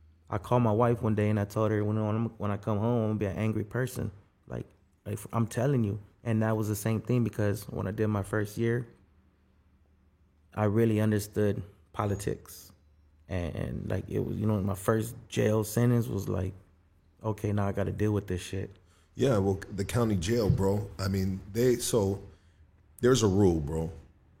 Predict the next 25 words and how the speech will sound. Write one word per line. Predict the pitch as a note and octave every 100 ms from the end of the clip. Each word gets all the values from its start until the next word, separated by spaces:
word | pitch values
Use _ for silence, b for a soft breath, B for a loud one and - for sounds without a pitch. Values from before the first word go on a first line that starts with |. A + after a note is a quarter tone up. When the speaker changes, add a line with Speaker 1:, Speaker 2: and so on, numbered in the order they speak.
| _ _ _ -
Speaker 2:
in | F2
the |
P-, | D#2 - -
California | - G2 - G2
Department | D#2+ - F2 E2
of | D2+
Corrections | F2 D2+ D#2 C#2
prison | A2 F#2+
system. | E2+ D#2+ - D#2+ D#2 B B
When | A#2 G#2
a |
homie | F2+ C3 C#3+ B2
has | F2+
come | - - A#2 B2
from | B2+ G2
the | F#2+
county, | - G#2 G#2+ G#2+ G2
L | G#2
A | A2
County | A#2+ G#2+ F#2+
Jail, | E2+ F#2+ A#2+
bro, | B2+ B2+ C3+ B B _
he | - - G2
knows | E2+ F#2+ F2
better. | C#2+ C#2+ C#2 D#2